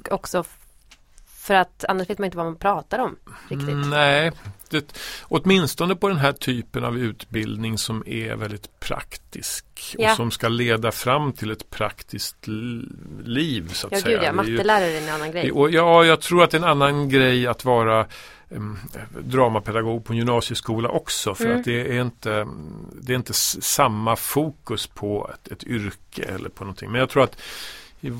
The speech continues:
Speaker 2: vårt fall så, jag känner hela tiden vilken nytta jag har haft av att ha stått på scenen så
Speaker 1: Mm.
Speaker 2: mycket.
Speaker 1: Exakt.
Speaker 2: Och även som regissör, jag tror att, att reg-, en regissör har nytta av att ha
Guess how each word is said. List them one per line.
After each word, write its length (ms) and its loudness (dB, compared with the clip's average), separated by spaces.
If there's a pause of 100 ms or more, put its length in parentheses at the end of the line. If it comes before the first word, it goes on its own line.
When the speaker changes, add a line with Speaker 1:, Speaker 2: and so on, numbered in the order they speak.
(140)
Speaker 2:
vårt 240 0
fall 340 -2
så, 300 -6 (220)
jag 180 8
känner 300 4
hela 180 0
tiden 300 -2
vilken 260 -4
nytta 360 -6
jag 180 -2
har 200 -6
haft 360 -10
av 100 -8
att 120 -14
ha 160 -12
stått 800 -8
på 80 -10
scenen 380 -6
så 100 -12
Speaker 1:
Mm. 100 0
Speaker 2:
mycket. 160 -6 (340)
Speaker 1:
Exakt. 540 -4 (880)
Speaker 2:
Och 200 -4
även 160 4
som 120 -2
regissör, 600 0
jag 160 0
tror 380 0
att, 220 0
att 240 -12
reg-, 300 -10 (680)
en 100 -6
regissör 500 -2
har 100 -2
nytta 340 -6
av 100 -8
att 160 -12
ha 80 -12